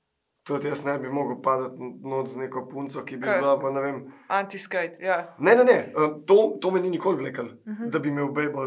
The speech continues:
Speaker 1: ki, ki je skejterka, to mi ni bilo
Speaker 2: Aha,
Speaker 1: nikoli kul.
Speaker 2: ja, ja, ja.
Speaker 1: Imidž je bil neki, ki ti, ki ti malo
Speaker 2: Ja,
Speaker 1: simpatič,
Speaker 2: ja,
Speaker 1: ne,
Speaker 2: ja,
Speaker 1: ampak,
Speaker 2: ja.
Speaker 1: ehm, ne vem, če bi imel lahko kakšno violinistko, a veš, da, da posveča
Speaker 2: Da ne
Speaker 1: toliko cajta violini,
Speaker 2: razume.
Speaker 1: ke jaz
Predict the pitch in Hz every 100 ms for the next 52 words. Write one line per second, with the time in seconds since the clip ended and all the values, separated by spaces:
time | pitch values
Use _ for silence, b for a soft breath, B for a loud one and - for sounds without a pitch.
0 | 131 - 135 135 139 - 139 139 - 135
1 | 156 147 147 135 139 233 233 247 233 226
2 | 208 202 196 190 _ 139 175 240 247 -
3 | - _ _ _ _ _ 170 180 202 175
4 | 143 143 120 139 139 135 143 147 139 147
5 | 143 139 143 226 208 202 185 170 185 226
6 | 226 214 196 B B B B _ - 131
7 | 135 135 135 131 - _ _ _ _ _
8 | 120 135 135 156 160 - 131 127 131 127
9 | 127 - 131 131 123 - _ _ _ _
10 | _ _ _ - 123 139 143 139 139 151
11 | 151 - 143 135 143 143 139 147 143 143
12 | 139 143 180 233 233 226 233 - 156 160
13 | 160 170 185 156 160 156